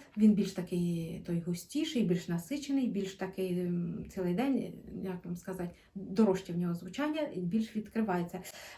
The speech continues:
Тут, е, він більш такий, ем, і т-, і той тихіший, спокійніший. А Монталь, іменно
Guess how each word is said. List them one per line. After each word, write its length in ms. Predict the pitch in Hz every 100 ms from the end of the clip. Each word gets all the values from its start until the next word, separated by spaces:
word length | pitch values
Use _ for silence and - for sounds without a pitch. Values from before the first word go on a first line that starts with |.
| -
Тут, 280 | - 330 -
е, 420 | 202 202 196 196
він 400 | 196 247 233 220 - - -
більш 260 | 208 214
такий, 460 | - 208 226 208 196
ем, 240 | 185 180 175 -
і 120 | 233
т-, 140 | 220 -
і 60 |
той 220 | - 277
тихіший, 800 | 254 269 - 208 269 - 370 359
спокійніший. 800 | - - 277 240 180 170 180 170 - - -
А 320 | - 202 196 190
Монталь, 480 | 190 196 294 415 415 - _
іменно 460 | 202 190 185 185